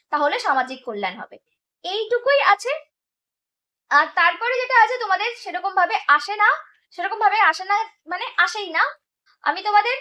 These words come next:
চাহিদা যোগান চ্যাপ্টার থেকে, ক্যালকাটা ইউনিভার্সিটির মাইক্রো ইকোনমিক্স চাহিদা যোগান চ্যাপ্টার থেকে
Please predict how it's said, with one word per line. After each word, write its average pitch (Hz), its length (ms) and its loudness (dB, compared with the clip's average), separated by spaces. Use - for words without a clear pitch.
চাহিদা 440 460 2
যোগান 494 260 2
চ্যাপ্টার 359 320 0
থেকে, 349 200 -10
ক্যালকাটা 381 360 -2
ইউনিভার্সিটির 453 540 -4
মাইক্রো 349 280 -2
ইকোনমিক্স 349 440 -8
চাহিদা 403 340 -2
যোগান 440 260 -2
চ্যাপ্টার - 260 -2
থেকে 370 240 -8